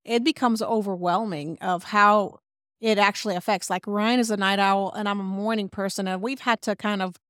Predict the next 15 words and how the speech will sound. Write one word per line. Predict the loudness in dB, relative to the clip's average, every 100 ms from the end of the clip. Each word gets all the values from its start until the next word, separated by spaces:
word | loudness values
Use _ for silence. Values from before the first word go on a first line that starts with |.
| _ _
work | -12 2 2 2
to | -2
where | 2 2 2
maybe | 0 -2
sometimes | -2 -2 -2 -4 -4 -4
I'll | -6
stay | -4 -4
a | -2
little | -4
bit | -6 -6
later | -6 -4 -4
to | -4
be | -6
with | -4 -2
him. | 0 2 0